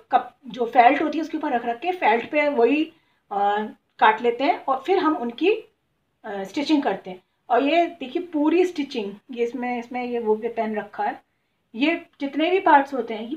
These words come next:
पूरी stitching हाथों से की जाती है, तो इसमें अच्छा खासी मेहनत और time दोनों लग जाता है। और ये थोड़ा सा देखिए इस तरह से, ये ऊपर इसके ears भी हैं, ये ears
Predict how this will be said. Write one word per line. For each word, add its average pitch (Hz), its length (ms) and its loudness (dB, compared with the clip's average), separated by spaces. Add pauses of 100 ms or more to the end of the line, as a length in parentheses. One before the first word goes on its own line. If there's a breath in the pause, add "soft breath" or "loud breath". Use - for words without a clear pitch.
(120)
पूरी 311 300 2
stitching 359 440 -6 (600)
हाथों 214 340 2
से 294 140 0
की 220 200 -6
जाती 185 320 -4
है, 175 140 -18
तो - 680 -20
इसमें 269 180 0
अच्छा - 200 -6
खासी 269 360 0
मेहनत 226 400 -4
और 226 100 -14
time 240 320 -2
दोनों 226 260 0
लग 254 140 0
जाता 247 280 -2
है। 330 180 -4 (480)
और 233 240 0
ये 220 460 4
थोड़ा 233 180 -2
सा 254 240 2 (160)
देखिए 226 280 -10
इस 240 120 -20
तरह 240 180 -14
से, 349 220 -10 (460)
ये 233 80 -6
ऊपर 233 240 -6
इसके 262 220 -12
ears 220 440 0
भी 226 120 -8
हैं, 294 140 -6 (1900)
ये 233 260 -8 (120)
ears 220 360 -8